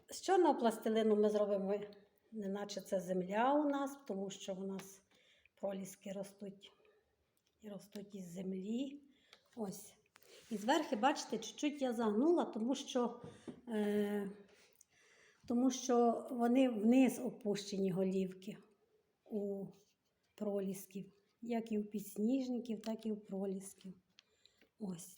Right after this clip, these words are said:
трішки опустилось так. Так, тоненькі наші ми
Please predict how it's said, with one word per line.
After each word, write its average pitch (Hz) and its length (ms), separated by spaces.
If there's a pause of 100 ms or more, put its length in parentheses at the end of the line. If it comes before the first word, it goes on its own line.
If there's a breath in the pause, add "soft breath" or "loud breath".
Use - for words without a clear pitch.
(120)
трішки 214 380
опустилось 175 880
так. - 440 (1800 loud breath)
Так, 180 420
тоненькі 196 600
наші 185 440
ми 180 240